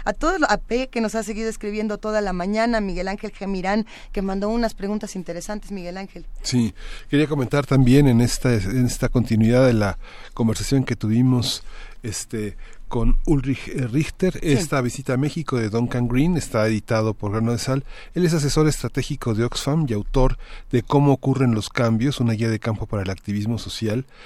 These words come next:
Speaker 2: que ha publicado ahora Grano de Sal, y que genera un taller que es muy interesante,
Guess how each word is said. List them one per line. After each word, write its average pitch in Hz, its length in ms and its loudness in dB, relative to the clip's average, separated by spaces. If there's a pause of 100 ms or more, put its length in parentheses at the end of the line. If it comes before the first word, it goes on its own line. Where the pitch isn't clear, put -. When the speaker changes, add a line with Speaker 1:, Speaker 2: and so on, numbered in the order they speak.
(200)
Speaker 2:
que 110 180 -2
ha 95 80 -2
publicado 107 640 -2
ahora 113 220 -4
Grano 107 200 -4
de 120 60 -2
Sal, 143 240 -6
y 180 120 -6
que 139 180 0
genera 160 500 2
un 160 340 4
taller 123 500 0
que - 100 -2
es 117 80 0
muy 123 140 2
interesante, 117 580 -2